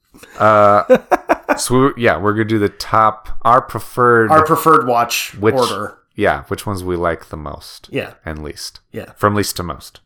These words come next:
Speaker 2: Right,
Speaker 1: Um,
Speaker 2: 'cause that's how I did it, from least to most.
Speaker 1: From least to most. I put Airbender last.
Speaker 2: Yep.
Speaker 1: After Earth,
Speaker 2: Yep.
Speaker 1: obviously. I put Praying with Anger at, at, uh, the eleventh one.
Speaker 2: Okay.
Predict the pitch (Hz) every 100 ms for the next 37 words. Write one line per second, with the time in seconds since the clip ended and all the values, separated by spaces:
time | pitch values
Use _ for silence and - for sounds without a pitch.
0 | _ _ _ _ _ - 95 - - -
1 | 135 160 156 170 143 127 107 - - 120
2 | 120 120 - 117 104 - 98 104 117 -
3 | 107 90 78 - - _ _ _ - 123
4 | 110 117 120 123 123 120 98 95 - -
5 | - 180 226 - _ - 110 - - 104
6 | 104 - 117 101 98 185 208 95 92 -
7 | 90 90 92 - _ _ _ - - 139
8 | - 151 160 185 175 165 143 139 135 131
9 | 127 - 113 110 110 - 101 95 98 95
10 | 98 98 92 - 156 160 131 120